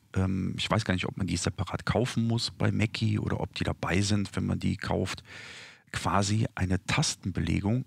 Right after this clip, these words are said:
extra für Cubase. Also beziehungsweise Cubase hat, ähm, einige Tasten anders belegt als die originale Mackie Control Beschriftung das ausdrückt und deshalb gibt es so Schablonen.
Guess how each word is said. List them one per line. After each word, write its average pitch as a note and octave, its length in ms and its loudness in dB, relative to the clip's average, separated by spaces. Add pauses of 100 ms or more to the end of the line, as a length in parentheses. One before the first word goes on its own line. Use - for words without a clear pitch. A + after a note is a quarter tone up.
(260)
extra A#2 400 0
für G#2 420 0
Cubase. F2 580 0 (680)
Also F2 140 -2
beziehungsweise E2+ 480 0
Cubase G2 640 2
hat, - 500 -4
ähm, D2+ 460 -6 (460)
einige F#2 320 2
Tasten - 420 -4
anders G2+ 380 2
belegt - 580 0
als E2+ 300 0
die - 200 -6
originale D#2+ 440 -4
Mackie D#2 260 -4
Control - 480 -4 (540)
Beschriftung - 760 0
das D#2 200 0
ausdrückt G2 540 0
und D#2 120 -4
deshalb F2+ 240 0
gibt - 180 -4
es E2 100 -2
so - 80 -6
Schablonen. D#2+ 540 -2